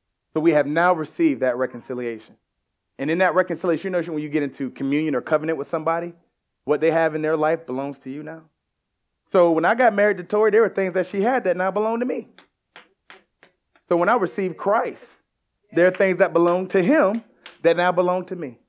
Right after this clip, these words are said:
And a lot of that is joy, peace, in areas where we didn't have it. 'Cause he said, "I came not only to give life,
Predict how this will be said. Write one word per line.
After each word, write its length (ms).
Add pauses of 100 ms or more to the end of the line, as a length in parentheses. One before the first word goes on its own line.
(1400)
And 120
a 80
lot 180
of 60
that 200
is 200 (380)
joy, 460 (580)
peace, 360 (440)
in 140
areas 300
where 100
we 100
didn't 220
have 240
it. 100 (300)
'Cause 140
he 60
said, 140
"I 80
came 220
not 140
only 180
to 80
give 220
life, 580